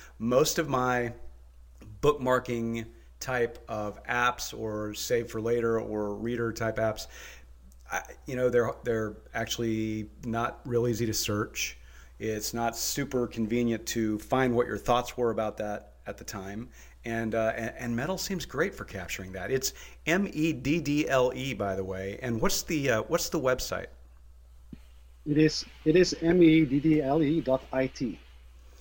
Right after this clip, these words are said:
Speaker 2: So, uh,
Speaker 1: Metal dot I T.
Speaker 2: we, we're trying to, to say that what you're doing is you're meddling it. So we want you to meddle, um, it as often as you can.
Speaker 1: <laughs>
Speaker 2: And,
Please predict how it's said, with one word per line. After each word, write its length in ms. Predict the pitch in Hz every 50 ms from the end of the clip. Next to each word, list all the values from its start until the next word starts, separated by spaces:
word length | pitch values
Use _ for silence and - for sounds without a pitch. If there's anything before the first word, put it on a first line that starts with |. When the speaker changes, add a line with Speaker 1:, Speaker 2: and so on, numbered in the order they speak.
| - - - - -
Speaker 2:
So, 260 | - - 135 135 131
uh, 20 | 127
Speaker 1:
Metal 280 | 123 123 127 123 123
dot 220 | 120 101 101 98 -
I 180 | 101 98 98 -
T. 200 | 139 - - -
Speaker 2:
we, 180 | 165 170 - - - - - - - - - - - - -
we're 100 | 165 160
trying 340 | - - 196 196 190 190 185
to, 360 | - - 160 147 143 147 143 - - -
to 120 | 147 139
say 320 | 131 - - - 196 196 175
that 200 | 139 135 127 - -
what 180 | - 143 - -
you're 80 | 147
doing 380 | 135 143 214 240 233 196 139 127
is 180 | 127 120 - -
you're 140 | 131 123
meddling 420 | 135 147 160 165 139 131 117 110 95
it. 140 | 73 - - - -
So 500 | - - - 139 135 131 131 127 120 - - - - - - - - -
we 100 | - 156
want 240 | 160 185 208 220 -
you 80 | 202 185
to 140 | - - 160
meddle, 560 | 160 160 170 190 202 202 196 196 196 165 - - - - - - - - - -
um, 320 | 131 131 131 131 131 123 - - - - - - - -
it 440 | 190 226 226 - - - - - - 202
as 160 | 156 - -
often 300 | 180 165 175 - 208 170
as 160 | 175 160 -
you 80 | 196 226
can. 320 | - 277 226 208 170 123 113
Speaker 1:
<laughs> 40 | 107 - - - - - - - - -
Speaker 2:
And, 240 | 143 147 143 143 -